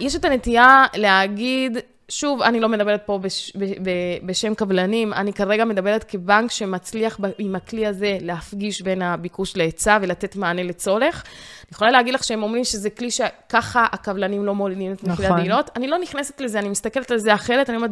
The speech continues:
Speaker 1: ב-, דה פקטו, עובדתית, הכלי הזה מפחית את עלויות הדירה של הלקוח.
Speaker 2: מהמם.
Speaker 1: בין אם זה במחיר, או בין אם זה בעלויות,
Speaker 2: זה
Speaker 1: כי עלויות
Speaker 2: שווה
Speaker 1: דירה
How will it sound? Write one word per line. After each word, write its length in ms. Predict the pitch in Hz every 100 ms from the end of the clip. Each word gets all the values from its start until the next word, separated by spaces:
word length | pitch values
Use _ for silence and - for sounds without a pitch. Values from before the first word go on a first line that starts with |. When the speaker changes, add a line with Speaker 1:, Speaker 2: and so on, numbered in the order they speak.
| 190
Speaker 1:
ב-, 100 | 196 - -
דה 160 | 196
פקטו, 540 | 196 - 247 - - 294
עובדתית, 840 | - 214 196 208 208 247 247 - -
הכלי 300 | - 226 220
הזה 220 | 208 220
מפחית 580 | 208 196 - - 262 240
את 100 | 220
עלויות 480 | 196 202 208 214 -
הדירה 440 | 202 190 190 196 202 - _ _ -
של 220 | - 196
הלקוח. 600 | 185 185 226 180 - -
Speaker 2:
מהמם. 380 | 202 196 196 202 285 -
Speaker 1:
בין 240 | 180 214
אם 100 | 247
זה 220 | 233 226 220 - _ -
במחיר, 600 | 190 190 175 240 233 156
או 100 | 190
בין 160 | 226
אם 100 | 277
זה 160 | 262 262
בעלויות, 420 | 240 233 233 262
Speaker 2:
זה 60 | 208
Speaker 1:
כי 60 |
עלויות 280 | 214 208 185
Speaker 2:
שווה 120 | 180
Speaker 1:
דירה 300 | 220 240 247